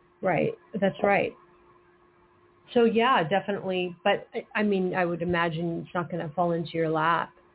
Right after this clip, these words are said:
um, Zendaya. You've gotta go out and look for other work.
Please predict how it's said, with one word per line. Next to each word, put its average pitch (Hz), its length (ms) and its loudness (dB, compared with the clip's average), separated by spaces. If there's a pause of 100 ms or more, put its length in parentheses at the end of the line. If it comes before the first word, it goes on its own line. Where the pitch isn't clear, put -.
(420)
um, 170 380 -2
Zendaya. 160 680 2
You've 156 180 0
gotta 156 260 4
go 156 200 2
out 151 120 0
and 160 160 2
look 185 160 2 (140)
for 156 140 0
other 151 200 2
work. 156 340 0